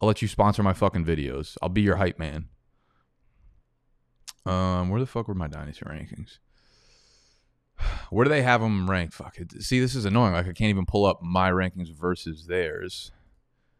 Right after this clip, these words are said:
Okay, I think I found 'em. Why doesn't it have all three of ours?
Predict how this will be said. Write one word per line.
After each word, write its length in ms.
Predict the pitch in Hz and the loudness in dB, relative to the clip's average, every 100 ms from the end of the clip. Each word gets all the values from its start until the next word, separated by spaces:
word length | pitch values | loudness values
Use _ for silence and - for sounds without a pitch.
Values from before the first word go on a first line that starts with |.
| _ _ _ _ _ _ _ _ _ _ _ _ _ _ _ _ _ _ _ _ _ _ _ _ _ _ - | _ _ _ _ _ _ _ _ _ _ _ _ _ _ _ _ _ _ _ _ _ _ _ _ _ _ -6
Okay, 280 | 87 85 78 | -4 -2 -6
I 40 | |
think 140 | 78 76 | -6 -8
I 60 | |
found 260 | - - - | -8 -12 -10
'em. 220 | - - - - - - _ _ _ _ _ _ _ _ _ _ _ _ _ - - - - - - - - - - _ _ - - - - - - - - _ _ _ _ _ _ _ _ _ _ _ _ _ _ | -10 -12 -14 -18 -20 -20 _ _ _ _ _ _ _ _ _ _ _ _ _ -20 -20 -20 -20 -20 -20 -20 -20 -20 -20 _ _ -20 -20 -20 -20 -20 -20 -18 -20 _ _ _ _ _ _ _ _ _ _ _ _ _ _
Why 140 | - | -4
doesn't 200 | 107 113 | -2 0
it 40 | 107 | -2
have 140 | 107 | -2
all 100 | 104 | -2
three 220 | - 110 | -4 -6
of 80 | 78 | -6
ours? 320 | 78 80 - | -8 -14 -18